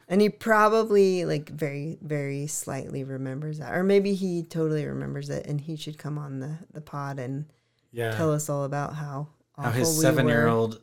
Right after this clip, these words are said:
Speaker 2: um, wh-, you know, what he thought, what was behind, what was behind the action.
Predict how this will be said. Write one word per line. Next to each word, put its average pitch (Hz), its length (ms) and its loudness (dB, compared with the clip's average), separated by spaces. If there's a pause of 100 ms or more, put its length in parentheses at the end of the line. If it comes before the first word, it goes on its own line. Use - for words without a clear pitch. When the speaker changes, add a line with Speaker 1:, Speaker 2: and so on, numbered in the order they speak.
(100)
Speaker 2:
um, 101 560 -4
wh-, 107 360 -10
you 117 80 -4
know, 110 80 -2
what 113 200 -4
he 120 160 -6
thought, 95 260 -10
what 113 80 -8
was 127 100 -2
behind, 107 540 -6 (460)
what 143 80 -8
was 135 60 -4
behind 107 420 -6
the 104 80 -6
action. 95 420 -10